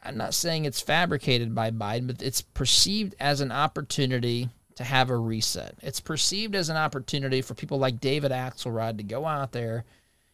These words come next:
and make the comment, make the assertion that this could be Biden's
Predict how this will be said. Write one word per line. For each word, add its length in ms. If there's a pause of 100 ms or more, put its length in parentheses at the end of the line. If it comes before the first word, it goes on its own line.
(140)
and 240
make 400
the 120
comment, 720 (440)
make 220
the 120
assertion 520
that 140
this 100
could 160
be 140
Biden's 720